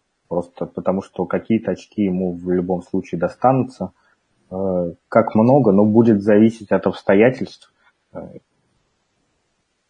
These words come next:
э, сейчас он уходит, давайте посмотрим,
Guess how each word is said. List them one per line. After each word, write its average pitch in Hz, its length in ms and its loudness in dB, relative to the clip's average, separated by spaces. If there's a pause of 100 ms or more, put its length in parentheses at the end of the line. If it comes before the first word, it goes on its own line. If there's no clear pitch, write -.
(1400)
э, 90 400 -10 (540)
сейчас - 480 -6
он 104 120 2
уходит, 104 420 0
давайте 92 260 0
посмотрим, 90 720 -8